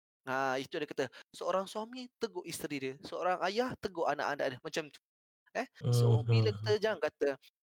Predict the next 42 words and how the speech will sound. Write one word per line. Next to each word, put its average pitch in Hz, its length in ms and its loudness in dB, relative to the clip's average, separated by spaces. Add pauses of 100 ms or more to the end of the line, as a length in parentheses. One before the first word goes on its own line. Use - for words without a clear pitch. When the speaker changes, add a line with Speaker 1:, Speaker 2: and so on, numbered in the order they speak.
Speaker 1:
bila 143 240 0
ke, - 100 -4
uh, 139 340 4
bila 139 300 -2
ada 139 140 -6
orang 151 420 -4
sesama 143 400 -4
kita 143 400 -2
buat, 131 460 0
buat 143 180 -4
dosa, 156 320 -4
kita 156 240 -6
just 156 160 0
tengok, 165 320 -2
ah, 139 80 4
lepas. 135 400 -2 (320)
Kita 175 240 -2
kena 180 80 -16
tengok 190 240 -2
level 165 240 -6
kuasa 165 240 -2
kita 180 160 -6
kat - 160 0
mana. 123 240 -10 (400)
Andai 151 240 -2
kata 175 240 0
orang 180 320 -2
tu - 80 -18 (240)
bukan - 220 -4
level, 175 260 0
maknanya 180 480 -4 (800)
bab - 240 0
biyadihi 170 580 -2
ni 214 120 -6
tak - 160 -6
kena. 190 260 -4 (500)
Aku - 220 -8
tak - 160 -4
pernah 202 160 -6
kenal 202 300 0
dia 196 200 0
pun. 123 200 -8